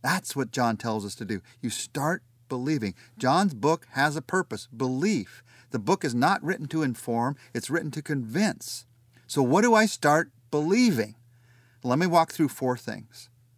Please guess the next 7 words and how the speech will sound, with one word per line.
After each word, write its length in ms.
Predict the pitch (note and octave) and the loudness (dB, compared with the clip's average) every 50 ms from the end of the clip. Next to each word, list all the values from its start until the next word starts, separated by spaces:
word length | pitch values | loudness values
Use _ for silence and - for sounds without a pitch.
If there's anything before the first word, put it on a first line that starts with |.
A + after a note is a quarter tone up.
| _ _ _ - | _ _ _ -4
Number 240 | A#2 A#2 C3+ E3 F#3 | -2 -2 0 0 0
one, 340 | F3 D3 A#2+ A2 G#2 A2+ - _ _ _ _ | 0 2 2 2 0 -2 -6 _ _ _ _
believe 720 | - A#2+ G#2+ A#2 D#3 G3+ F#3+ C3+ G#2 F2+ F2+ G#2 A2+ - _ _ _ _ _ | -6 -6 -2 2 4 4 4 4 2 0 -4 -8 -10 -12 _ _ _ _ _
that 200 | - A2+ G2+ - | -12 -12 -10 -10
Jesus 600 | - C3 D3 E3 C#3+ A2 G2 G2+ G2 F#2+ - - - _ - | -4 -2 0 0 0 0 -2 -6 -10 -10 -12 -14 -16 _ -12
is 140 | A2+ G2 F#2 | -12 -12 -10
God. 440 | - A2 G#2+ F2+ F2+ - - - | -10 -10 -10 -10 -10 -12 -16 -20